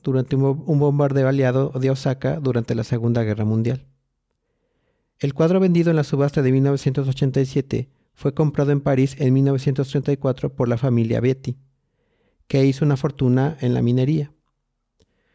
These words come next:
Fue vendido por los albaceas de la herencia de Helene Chester Betti, quien murió en mil novecientos ochenta y seis. Esta pintura de, de treinta y nueve por treinta un cuarto pulgadas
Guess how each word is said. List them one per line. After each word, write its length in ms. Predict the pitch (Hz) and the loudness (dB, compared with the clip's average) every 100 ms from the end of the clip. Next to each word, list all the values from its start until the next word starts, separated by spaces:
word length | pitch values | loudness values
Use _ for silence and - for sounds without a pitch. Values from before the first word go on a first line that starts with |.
| _ _ _ _ | _ _ _ _
Fue 200 | - 170 | -4 0
vendido 400 | 170 180 175 180 | 2 4 4 2
por 100 | 180 | 2
los 180 | 170 160 | 0 -2
albaceas 760 | - 139 156 156 - 156 151 151 | -2 -2 0 0 2 2 2 0
de 80 | 147 | 0
la 80 | |
herencia 340 | 147 147 143 156 | 2 2 2 0
de 280 | 143 131 - - | 0 -2 -10 -2
Helene 300 | 151 147 147 | 0 0 0
Chester 380 | - 147 - 151 | -2 -2 0 0
Betti, 420 | 143 135 117 131 _ _ _ _ | 0 0 -4 -4 _ _ _ _
quien 160 | - 143 | 0 2
murió 380 | 135 135 147 151 | 4 4 2 2
en 100 | 135 | 2
mil 140 | 135 | 4
novecientos 460 | 139 135 135 117 110 | 2 0 0 -2 -4
ochenta 320 | - 117 120 | -2 -2 -2
y 80 | 117 | -2
seis. 340 | 135 135 - _ _ _ _ _ _ _ _ | -4 -6 -12 _ _ _ _ _ _ _ _
Esta 280 | 160 160 180 | -2 0 0
pintura 420 | 190 175 175 160 | 0 0 2 2
de, 140 | 143 139 | 0 -4
de 200 | - 135 | -2 0
treinta 300 | 131 123 127 | 0 0 0
y 40 | |
nueve 260 | 131 131 123 | 2 2 0
por 280 | 120 110 - - - | -4 -6 -14 -12 0
treinta 340 | 135 135 135 | 0 2 0
un 80 | 127 | 0
cuarto 380 | 135 131 147 139 | 0 -2 -2 -4
pulgadas 560 | 156 151 135 135 - | -2 0 0 -2 -6